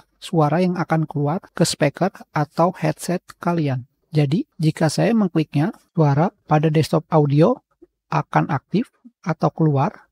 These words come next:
di speaker atau headset, tetapi suara pada mic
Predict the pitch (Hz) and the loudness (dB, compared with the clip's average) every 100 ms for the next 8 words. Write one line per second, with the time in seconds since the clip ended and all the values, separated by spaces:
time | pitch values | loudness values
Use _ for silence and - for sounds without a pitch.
0 | - 160 - - 147 160 - - 170 160 | -2 -2 0 -4 -2 -2 -2 -4 -4 -2
1 | 135 - 170 - _ _ 170 - 147 - | -2 -2 -6 -6 _ _ -4 0 -2 -2
2 | 196 302 _ _ _ _ - 165 139 147 | -4 -4 _ _ _ _ -2 2 2 2
3 | 262 - - 165 151 151 214 | -2 -6 -4 -2 0 0 -2